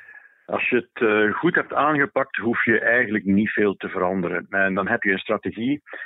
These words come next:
die door de jaren heen werkt. Je moet misschien een beetje aanpassen,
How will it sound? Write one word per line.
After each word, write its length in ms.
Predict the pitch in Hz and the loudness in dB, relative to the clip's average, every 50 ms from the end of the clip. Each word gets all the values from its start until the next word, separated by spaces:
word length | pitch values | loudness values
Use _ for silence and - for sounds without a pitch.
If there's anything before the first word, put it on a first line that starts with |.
| - - - - | -14 -16 -18 -16
die 200 | - 92 104 101 | -4 -2 0 2
door 160 | 92 101 98 | 2 2 2
de 80 | 87 98 | 2 2
jaren 320 | 98 101 101 104 101 92 | 2 4 2 2 0 -2
heen 460 | 85 92 101 104 104 101 95 101 87 82 | -2 -2 -2 0 0 0 0 -4 -6 -4
werkt. 340 | 87 92 92 92 - - - | -2 0 0 0 -2 -4 -4
Je 100 | 117 117 | -4 -2
moet 240 | 117 131 139 - - | -2 -2 -4 -2 0
misschien 460 | 117 117 107 - - - - 180 190 | 0 0 0 0 -4 -2 2 2 4
een 200 | 175 143 107 - | 4 2 2 2
beetje 360 | 113 117 127 139 - - - | 2 2 2 2 2 0 0
aanpassen, 600 | - 143 147 147 139 - 147 139 - - 151 143 | 0 0 0 0 -2 -2 -4 -2 -2 -4 -6 -6